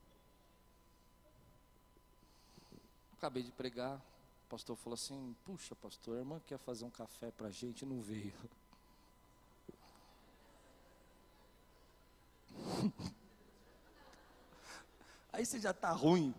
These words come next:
você já pensa assim, "É assim mesmo, porta fecha, tudo,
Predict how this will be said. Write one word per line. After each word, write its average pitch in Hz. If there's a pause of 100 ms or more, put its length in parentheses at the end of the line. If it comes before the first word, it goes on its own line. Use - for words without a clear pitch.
você 147
já 147
pensa 151
assim, 147
"É 277
assim 220
mesmo, 131
porta 185
fecha, 127 (460)
tudo, 185